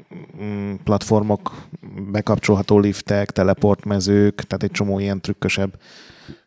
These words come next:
ö, pályaelem jelent meg, meg Pogónak is egy csomó cuccot össze lehetett szedni, tehát volt a néhány pályán jetpack, vagy kulcsok, amikkel ajtókat lehetett kinyitni, tehát ilyen kicsit összetettebbé vált ez a mászkálás.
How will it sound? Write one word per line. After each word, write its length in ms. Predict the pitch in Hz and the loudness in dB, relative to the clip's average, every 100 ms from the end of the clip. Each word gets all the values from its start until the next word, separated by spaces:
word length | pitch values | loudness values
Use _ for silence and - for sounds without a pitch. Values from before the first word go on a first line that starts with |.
| - | -10
ö, 360 | 98 101 95 92 - - | -4 -2 0 -2 -4 -2
pályaelem 640 | 107 123 131 139 143 139 | 4 6 8 8 8 8
jelent 320 | 139 139 131 | 8 6 6
meg, 460 | 131 131 131 113 117 _ _ _ | 2 2 0 -6 -14 _ _ _
meg 520 | - 113 113 113 117 - _ _ _ _ _ - | -4 0 2 0 -4 -10 _ _ _ _ _ -8
Pogónak 540 | - 110 90 98 101 104 | 2 4 4 2 2 2
is 120 | 208 | 2
egy 80 | 202 | 2
csomó 280 | - 208 196 | 2 2 2
cuccot 380 | - 190 196 | 0 0 2
össze 200 | 98 87 | 0 0
lehetett 260 | 92 92 95 | 0 2 0
szedni, 240 | - 98 95 | 2 2 0
tehát 260 | 92 87 - | -4 -6 -10
volt 340 | - 104 101 | -2 2 2
a 40 | 92 85 | 2 -6
néhány 360 | 98 101 98 | -4 -2 -2
pályán 260 | 90 90 82 | -2 -2 -2
jetpack, 680 | 87 101 - 107 101 - - - - - | 0 -2 2 2 2 0 -10 -16 -20 -10
vagy 280 | 82 80 | -6 -6
kulcsok, 460 | - 110 110 - 101 | -2 4 4 4 0
amikkel 520 | 95 98 82 95 95 58 60 - _ | 0 -2 -2 -2 -2 -6 -10 -12 _
ajtókat 500 | 98 98 98 101 92 | -6 -2 0 0 -2
lehetett 280 | 98 95 - | -2 -2 -4
kinyitni, 380 | 104 98 95 101 | -6 -6 -6 -4
tehát 220 | 101 95 | -4 -2
ilyen 280 | 110 107 101 | -2 -4 -6
kicsit 300 | - - 98 | -4 -2 0
összetettebbé 760 | 101 - 90 92 - 87 90 | 0 0 -2 -4 -2 0 2
vált 240 | 92 90 90 | 2 0 -2
ez 100 | 90 | -4
a 160 | 92 - | -4 -4
mászkálás. 840 | 90 85 - 92 90 90 - - | -8 -6 -4 -2 -2 -4 -6 -12